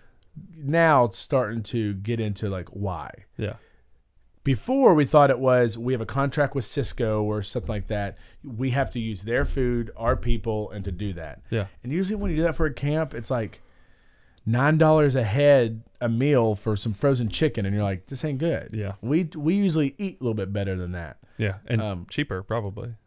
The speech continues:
Speaker 1: Uh, this past week, uh, weekend, they said we were down to, like, four dollars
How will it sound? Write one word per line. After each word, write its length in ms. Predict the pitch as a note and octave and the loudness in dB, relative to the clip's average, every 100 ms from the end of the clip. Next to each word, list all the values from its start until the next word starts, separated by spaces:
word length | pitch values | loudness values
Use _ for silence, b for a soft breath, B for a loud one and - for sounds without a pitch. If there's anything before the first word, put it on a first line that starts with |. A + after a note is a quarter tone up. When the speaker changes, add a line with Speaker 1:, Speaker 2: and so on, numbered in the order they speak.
| - | -2
Speaker 1:
Uh, 240 | C3+ B2+ | 2 4
this 240 | A#2+ D3 - | 2 -2 -2
past 320 | E3+ G3 - | -2 -2 -2
week, 240 | B2+ A#2+ | -4 -2
uh, 260 | B2+ B2+ B2+ A2+ B2+ | -2 -2 -2 -6 -6
weekend, 320 | B2 B2+ C#3 B2+ | -4 -2 0 0
they 100 | B2+ | 0
said 180 | C3+ | -2
we 100 | B2 A#2+ | -2 -2
were 120 | B2 | -2
down 140 | B2 | -2
to, 60 | A#2+ | -2
like, 160 | G#2 | -4
four 200 | - B2+ | -4 0
dollars 540 | B2 A#2 G#2+ G2+ F#2 | 2 4 4 0 -4